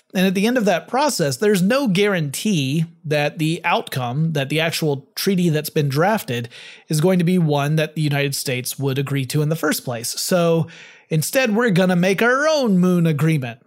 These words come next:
with blackjack and, wait, no, sorry, sorry. Got Futurama there for a second. Anyway, nasa's alternative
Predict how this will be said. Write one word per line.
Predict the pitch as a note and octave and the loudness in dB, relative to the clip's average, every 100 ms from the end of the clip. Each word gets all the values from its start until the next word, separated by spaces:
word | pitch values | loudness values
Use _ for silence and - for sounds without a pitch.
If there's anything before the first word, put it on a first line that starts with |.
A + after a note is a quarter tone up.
| _ - | _ -4
with | A3+ G3 | 0 2
blackjack | C4 D#4+ C#4 - F#3 D#3+ A#2+ - | 2 0 0 0 0 0 -2 -2
and, | E3+ D#3 D#3+ _ | 0 2 -2 _
wait, | D#3+ C#3+ C#3 _ - - | -4 -4 -4 _ -20 -8
no, | D3 B2+ A#2 _ _ _ _ | -6 -6 -8 _ _ _ _
sorry, | - - B2+ B2 B2+ | -8 -4 -2 -4 -6
sorry. | C3 A#2+ A#2 - - _ _ _ _ _ _ _ _ | -6 -6 -6 -10 -20 _ _ _ _ _ _ _ _
Got | D3 C3+ - _ _ _ | -4 -4 -6 _ _ _
Futurama | - E3 - D3+ D3 C#3+ C3+ | -2 -2 0 0 2 0 -2
there | C3+ C3 | -2 -2
for | B2+ C3+ | -2 -2
a | |
second. | - B2+ B2 - | -2 -6 -8 -2
Anyway, | A#3+ G#3+ D#3 - - - F3+ | 2 2 0 -4 -18 -6 2
nasa's | F#3+ A3+ A#3 G3+ E3+ | 2 4 2 2 0
alternative | - E3 D#3 - - F4+ C4+ D#3 A#2+ B2+ | -2 -4 -4 -6 -4 0 2 0 0 -4